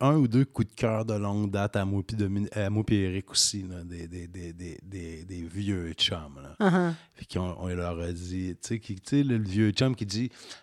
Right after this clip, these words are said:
Speaker 1: Un moment donné, c'est un personnage dans un film, moi, y aller, moi, je suis acteur, moi. » Ben là, là, là, là, là, là, là, là, on lui a dit, « Ça y est, c'est là, là. »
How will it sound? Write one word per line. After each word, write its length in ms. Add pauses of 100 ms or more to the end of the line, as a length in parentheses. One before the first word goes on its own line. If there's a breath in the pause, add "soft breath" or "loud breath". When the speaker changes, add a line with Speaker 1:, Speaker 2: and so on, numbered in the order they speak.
(100)
Speaker 1:
Un 40
moment 140
donné, 300
c'est 160
un 120
personnage 800
dans 260
un 200
film, 220
moi, 160
y 100
aller, 320
moi, 160
je 120
suis 20
acteur, 560 (100)
moi. » 220
Ben 200
là, 80 (180)
là, 220
là, 240
là, 240
là, 140 (120)
là, 260
là, 240
là, 60 (160)
on 100
lui 120
a 60
dit, « 100
Ça 300
y 160
est, 100
c'est 300
là, 260
là. » 160